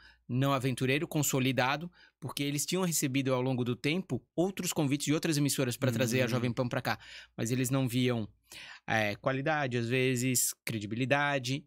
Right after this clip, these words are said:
Speaker 1: história. Eles achavam que podia ser aventureiro. E é uma marca da Jovem Pan, é uma marca de set-, mais de setenta anos. E a gente, como rádio, tem mais de sessenta anos aqui em
Speaker 2: Uhum.
Speaker 1: Blumenau.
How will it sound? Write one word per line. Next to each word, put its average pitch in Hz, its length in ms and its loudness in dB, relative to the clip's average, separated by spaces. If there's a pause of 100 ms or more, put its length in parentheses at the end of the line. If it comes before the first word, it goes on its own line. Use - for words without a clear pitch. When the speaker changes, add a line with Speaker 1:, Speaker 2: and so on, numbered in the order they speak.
Speaker 1:
história. 143 720 2 (400)
Eles 113 160 -4
achavam 127 320 0
que 127 60 -12
podia 131 180 -2
ser 127 120 2
aventureiro. 131 600 -2
E 196 140 -2
é 196 40 2
uma 170 120 2
marca 135 320 2
da 113 160 0
Jovem 120 260 -2
Pan, 131 120 -4
é 139 60 0
uma 143 120 -2
marca 120 240 -2
de 123 80 -2
set-, - 320 -4
mais 123 220 0
de - 80 0
setenta 120 320 -4
anos. 98 360 -4 (400)
E 113 60 -4
a 107 40 -4
gente, 110 340 -4
como 135 240 2
rádio, 120 340 -2
tem 139 100 0
mais 127 200 0
de 123 80 0
sessenta 131 460 0
anos 110 180 -2
aqui 110 160 -2
em - 20 0
Speaker 2:
Uhum. 107 60 -4
Speaker 1:
Blumenau. 110 420 -4